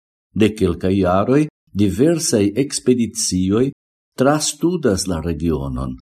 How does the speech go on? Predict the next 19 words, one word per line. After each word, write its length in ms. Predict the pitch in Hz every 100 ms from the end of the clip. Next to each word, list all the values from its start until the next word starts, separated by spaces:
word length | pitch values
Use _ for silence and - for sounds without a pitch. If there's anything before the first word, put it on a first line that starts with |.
| _ _
En 100 | 92
la 100 | 101
jaro 360 | 98 95 95 90
du 160 | 85 98
mil 240 | 95 92
dek 280 | 87 117 -
sep, 480 | - 127 151 147 - _ _ -
submarŝipo 1400 | - 156 160 139 117 127 147 139 - 104 101 101 113 120 - _
rekte 600 | 87 85 123 160 - 147
vizitis 760 | 127 123 85 92 101 101 101 95
la 140 | 80
grandan 580 | 78 87 95 104 90 85
koralon 680 | 82 80 78 90 117 139 151 - _ _ -
kaj 160 | 151 160
pli 200 | 160 156
precize 680 | 160 156 151 - 104 104 104 117
mezuris 760 | 127 113 - 85 85 95 - - _ _
la 160 | 80 87
vastecon 1000 | 90 110 - - 98 98 98 - 67 64